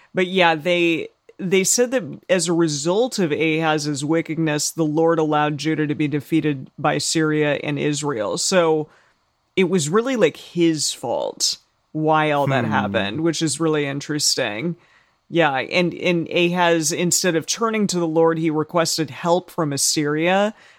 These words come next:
Speaker 1: but they afflicted him instead. And in his distress, Ahaz sacrificed to the gods of Damascus that had defeated him. And so he was, he had this reputation of evil and disobedience to the Lord,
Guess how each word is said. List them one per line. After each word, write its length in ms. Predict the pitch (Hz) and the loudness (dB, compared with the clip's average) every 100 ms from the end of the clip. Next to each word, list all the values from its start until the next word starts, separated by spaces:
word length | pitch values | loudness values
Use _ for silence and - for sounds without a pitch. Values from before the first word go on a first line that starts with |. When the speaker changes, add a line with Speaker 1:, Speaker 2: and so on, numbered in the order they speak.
| - | -6
Speaker 1:
but 120 | 170 | 0
they 120 | 170 | 2
afflicted 520 | 156 - 180 170 175 | 2 2 0 2 0
him 120 | 156 147 | 0 0
instead. 760 | 135 - - 160 139 117 170 - _ - | -2 -2 0 0 2 -2 -4 -8 _ 0
And 160 | 170 | 2
in 100 | 165 | 4
his 320 | 165 160 151 | 2 0 -2
distress, 800 | - 170 - - 247 240 240 - | -2 -2 0 0 2 2 2 -2
Ahaz 480 | - 175 170 160 151 | -2 0 2 0 0
sacrificed 680 | - 165 160 165 160 156 - | 0 0 0 -2 0 -2 -2
to 80 | 160 | -2
the 80 | 151 | 0
gods 360 | 156 151 147 | 2 2 0
of 100 | 156 | -4
Damascus 840 | 143 147 147 151 - 160 151 - - - _ | -2 -2 0 -2 -2 -2 -2 -2 -6 -16 _
that 200 | 160 160 | 0 0
had 260 | 139 151 143 | 0 -2 -2
defeated 520 | 139 - 147 143 139 | -6 -4 -2 -2 -4
him. 400 | 139 113 - 175 - _ _ _ - | -4 -4 -4 -8 -10 _ _ _ -6
And 140 | 165 | -2
so 280 | 185 175 170 | 2 4 2
he 220 | 147 196 | -2 -2
was, 300 | 180 165 - | 0 0 -4
he 140 | 175 185 | -2 2
had 120 | 170 | 2
this 180 | 160 - | 0 -2
reputation 760 | 165 170 165 - 156 156 170 147 | 0 0 0 0 -2 0 0 -2
of 120 | 135 | -4
evil 460 | - 175 160 165 | -4 -2 0 0
and 140 | 160 151 | 0 0
disobedience 720 | 151 160 139 147 151 156 - | -2 -2 -2 -2 0 -2 -4
to 80 | 170 | -4
the 120 | 160 | -2
Lord, 480 | 170 175 180 180 190 | 0 2 2 2 0